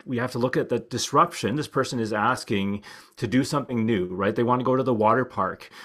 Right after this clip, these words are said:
and we don't have liability insurance for that, or we don't have the staffing in place <laughs> in order, like, those are the kinds of boring questions that we get down to. Well, just, <laughs> and part of you wants to say, like, "Just go to the water park." Like,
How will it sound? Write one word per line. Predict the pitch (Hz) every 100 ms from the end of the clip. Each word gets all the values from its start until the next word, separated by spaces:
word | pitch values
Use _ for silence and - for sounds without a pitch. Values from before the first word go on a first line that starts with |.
| - -
and | 123 120 117 110
we | 127
don't | 151 131
have | 131 107
liability | 117 117 120 120 110
insurance | 107 98 107 101 -
for | 107
that, | 101 95 98
or | 110
we |
don't | 143 143
have | 135
the | 117
staffing | - 123 123 120
in | 117 107
place | 127 123 -
<laughs> |
in | 214
order, | - 466
like, | - 233 208
those | 240 208
are |
the | 190 180 - - -
kinds | - 185 180
of | 170 127
boring | 120 147 175 175 156
questions | 165 160 170 131
that | 139
we | 139
get | 123 139
down | 165 190
to. | 147
Well, | 127 165
just, | 175 185 - - - - - -
<laughs> | 202 - 233 233 - 180
and | 180
part | 180 233
of | 214
you |
wants | 135 127
to | 135
say, | - 143
like, | 135 151
"Just | 170 180
go | - 214
to |
the | 185
water | 151 214 226
park." | 110 90 101
Like, | 123 110